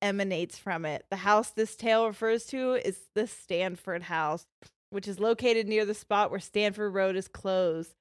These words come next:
The Greek Revival home was built around eighteen forty-three by George Stanford. It was pretty,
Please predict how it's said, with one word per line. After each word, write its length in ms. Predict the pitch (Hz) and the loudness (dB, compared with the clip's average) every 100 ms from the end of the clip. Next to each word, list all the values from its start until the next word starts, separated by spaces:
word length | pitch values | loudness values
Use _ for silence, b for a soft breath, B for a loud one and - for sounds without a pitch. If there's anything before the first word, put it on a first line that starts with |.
| _ _ | _ _
The 60 | 214 | -2
Greek 260 | 202 262 247 | 2 2 2
Revival 460 | 233 240 247 233 | 4 6 6 4
home 260 | 233 240 240 | 2 2 2
was 140 | 214 | 0
built 280 | - 220 233 | 2 0 2
around 320 | 226 202 196 - | 2 2 2 -2
eighteen 380 | 226 - 226 | -4 -4 -6
forty-three 500 | 214 247 226 233 226 | -2 -2 -2 -4 -2
by 140 | 220 190 | 0 0
George 320 | 196 202 202 | 2 0 0
Stanford. 640 | - 202 190 180 180 170 175 B B | -2 -2 0 -2 0 0 0 B B
It 80 | 214 | 2
was 120 | 226 | 2
pretty, 440 | - 302 294 - | 0 0 0 -2